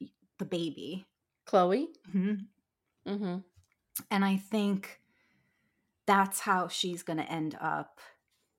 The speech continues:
Speaker 1: like, sticking around in Virgin River.
Speaker 2: So Tara has Chloe right now, right?
Speaker 1: Right, but you know,
Speaker 2: But
Speaker 1: but
Speaker 2: Tara
Speaker 1: Tara's
Speaker 2: hates Chloe.
Speaker 1: younger, and I don't think she hates her,
Speaker 2: <laughs>
Speaker 1: but I think, but I think she's, like, younger. I think she's obviously younger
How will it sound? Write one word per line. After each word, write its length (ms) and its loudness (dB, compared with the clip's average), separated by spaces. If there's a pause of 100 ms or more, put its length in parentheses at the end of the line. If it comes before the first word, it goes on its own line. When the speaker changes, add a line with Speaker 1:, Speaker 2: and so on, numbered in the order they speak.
(340)
Speaker 1:
like, 300 -6
sticking 560 -2
around 340 -6
in 120 -4
Virgin 340 -10
River. 380 -10 (580)
Speaker 2:
So 240 6
Tara 720 4
has 260 2
Chloe 400 6
right 240 4
now, 320 0
right? 200 6
Speaker 1:
Right, 380 8
but 160 4
you 140 6
know, 80 8
Speaker 2:
But 120 2
Speaker 1:
but 60 2
Speaker 2:
Tara 240 10
Speaker 1:
Tara's 180 10
Speaker 2:
hates 200 4
Chloe. 340 8
Speaker 1:
younger, 380 2 (340)
and 640 2
I 60 -4
don't 180 0
think 140 4
she 200 -6
hates 360 -12
her, 180 -6
Speaker 2:
<laughs> 140 -2
Speaker 1:
but 180 2
I 140 10
think, 640 6 (1400)
but 100 8
I 80 10
think 260 4
she's, 420 2
like, 220 4
younger. 440 4
I 100 4
think 180 2
she's 300 2
obviously 540 2
younger 540 -2